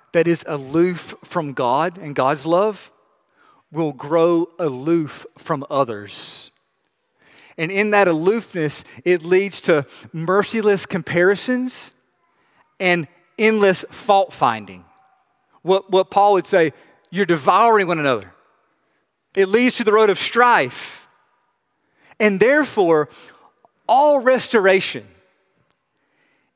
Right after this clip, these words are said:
any renewal we might experience as a community, any renewal we might experience in our love for one another, it begins by going back to God.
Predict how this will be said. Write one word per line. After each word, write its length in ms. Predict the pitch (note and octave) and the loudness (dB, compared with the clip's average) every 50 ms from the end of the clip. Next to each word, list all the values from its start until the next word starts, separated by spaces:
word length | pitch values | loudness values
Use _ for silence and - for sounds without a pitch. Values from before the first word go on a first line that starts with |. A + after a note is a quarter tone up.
| _ _ _ | _ _ _
any 340 | D4 D4+ E4+ E4+ F4 E4 D#4 | 2 2 4 6 4 4 4
renewal 680 | C4 C#4 C#4 A#3+ A3+ A3 A3 B3 C4+ C4 G#3 E3+ D3 | 4 2 2 2 0 0 2 2 4 4 4 2 2
we 200 | D3 G#3 C#4 C#4 | 2 2 2 4
might 260 | C#4 C#4 C#4 C#4 C4 | 4 4 4 4 4
experience 720 | B3+ - - - - - - B3+ B3+ B3 A3 E3 C#3+ D3 - - | 2 0 -2 -6 -6 -2 2 2 4 4 4 2 -2 -4 0 2
as 180 | G#3+ A#3+ B3+ A#3 | 4 4 4 4
a 80 | C4 | 0
community, 480 | B3 - A#3 A3 B3+ A#3+ G3+ C3 A#2 A2+ - - - C4 - | -2 -2 -4 -2 -2 -2 -2 -4 -6 -10 -12 -20 -20 -2 0
any 300 | C4+ D4+ E4+ F4+ F4 D#4 | 2 4 4 4 2 4
renewal 500 | D4+ D#4 C#4+ B3+ B3 C4 C4+ B3+ A3 F#3 | 2 2 2 2 2 4 4 4 4 4
we 180 | G#3 C4+ D4 | 4 2 4
might 220 | D4+ D4 D4+ D4+ C#4 | 4 4 4 4 2
experience 680 | C4+ - - - - C4+ C4 B3+ A3+ G3 F#3 F3 - | 0 -2 -6 -8 -4 0 2 4 4 4 2 0 -2
in 240 | C4 B3+ C4 C#4 B3+ | 0 2 2 2 4
our 240 | G#3+ A#3 B3 A#3+ | 4 4 4 4
love 460 | A#3 A3 G3+ A#3 B3+ B3+ C4 B3+ - - - - _ | 2 2 2 4 4 4 4 2 0 -4 -20 -20 _
for 400 | - - - B3 B3 B3+ C4 B3 | -18 -8 -2 0 2 2 4 4
one 140 | B3 B3+ A#3+ | 2 2 4
another, 500 | A#3 A3+ A#3 A#3+ B3 D4 D4+ C#4 B3 _ - _ _ _ _ _ _ _ _ _ _ _ _ _ _ _ _ _ _ _ _ _ _ _ _ _ _ _ _ _ _ | 4 4 4 4 4 2 2 0 -2 _ -18 _ _ _ _ _ _ _ _ _ _ _ _ _ _ _ _ _ _ _ _ _ _ _ _ _ _ _ _ _ _
it 160 | F#3+ G3 D3 | -4 -4 -2
begins 920 | B2+ D#3 C#3+ C3 F3 A3 G#3+ F3 C3+ A#2 A2 G#2+ G#2+ G#2+ - - - - _ _ _ _ _ _ _ _ _ _ _ _ _ _ _ _ _ _ _ | -4 -8 -8 -6 -6 -6 -4 -4 -6 -6 -10 -16 -20 -20 -18 -18 -18 -20 _ _ _ _ _ _ _ _ _ _ _ _ _ _ _ _ _ _ _
by 120 | - - C#3+ | -14 -14 -12
going 280 | B2+ C#3 C3 A#2+ A2+ | -10 -10 -10 -10 -12
back 300 | G#2 _ A#2+ A#2+ A2 _ | -12 _ -14 -16 -14 _
to 100 | - - | -20 -20
God. 400 | _ - G#2 F#2 - - - - | _ -18 -16 -16 -16 -20 -20 -20